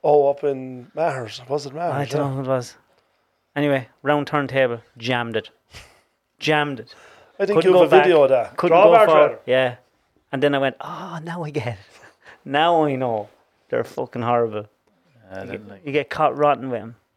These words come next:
Speaker 3: They're handy though, lads.
Speaker 1: They're done a job.
Speaker 3: For the lesser guys.
Speaker 2: <laughs> Not everyone's perfect.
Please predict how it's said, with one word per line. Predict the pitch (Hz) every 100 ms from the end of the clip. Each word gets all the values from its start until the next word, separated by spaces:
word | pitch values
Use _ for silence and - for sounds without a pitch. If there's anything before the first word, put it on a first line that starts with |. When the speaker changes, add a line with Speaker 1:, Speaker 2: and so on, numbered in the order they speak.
| _ _ _ _ _ _ -
Speaker 3:
They're | 160
handy | 170 135 127
though, | 110
lads. | 104 101 - _ _ _ _ _ _ _
Speaker 1:
They're | 123
done | 143
a | 127
job. | 117 104
Speaker 3:
For | 180
the | 170
lesser | 180 175 151
guys. | 139 123 107 107 _ _ _ _ _
Speaker 2:
<laughs> | - - - - - - - - - - 571 - 554 508 - 494 - _ _ _ _ _ 269 - - 160 - - _ - - - 339 339 - 277
Not | 277
everyone's | 226 202 175 131 120
perfect. | - 170 185 120 _